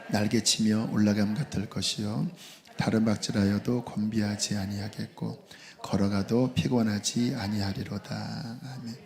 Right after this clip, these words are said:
지난 금요일 날 잠깐 제가 언급했던 말씀인데 오늘 좀 자세하게 나누겠습니다. 어, 성경에 독수리라는 단어가 나올 때 자주,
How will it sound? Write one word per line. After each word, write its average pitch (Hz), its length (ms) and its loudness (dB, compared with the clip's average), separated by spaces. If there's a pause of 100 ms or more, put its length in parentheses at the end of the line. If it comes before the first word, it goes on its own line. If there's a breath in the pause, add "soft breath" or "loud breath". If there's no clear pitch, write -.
(800 loud breath)
지난 107 260 -4
금요일 120 400 0
날 113 140 0
잠깐 107 460 -2
제가 107 320 -2
언급했던 107 560 -6
말씀인데 104 580 -6
오늘 107 200 -10
좀 - 140 -10
자세하게 110 480 -6
나누겠습니다. 110 840 -6 (1600 loud breath)
어, 95 140 -6
성경에 170 540 2
독수리라는 120 1160 2
단어가 104 380 -2
나올 98 280 -4
때 123 420 -2 (380 loud breath)
자주, 123 580 -2